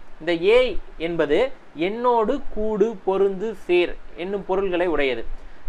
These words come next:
ஏய் அப்படின்றது என்னவாயிருச்சுன்னா, கால வெள்ளத்துல ஏ அப்படின்னு வழக்கத்துல மாறிடுச்சு.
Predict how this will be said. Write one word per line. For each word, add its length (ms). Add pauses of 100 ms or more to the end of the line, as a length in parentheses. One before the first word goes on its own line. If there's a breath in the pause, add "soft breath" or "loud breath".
ஏய் 400
அப்படின்றது 540
என்னவாயிருச்சுன்னா, 520
கால 280
வெள்ளத்துல 500
ஏ 220
அப்படின்னு 380
வழக்கத்துல 500
மாறிடுச்சு. 400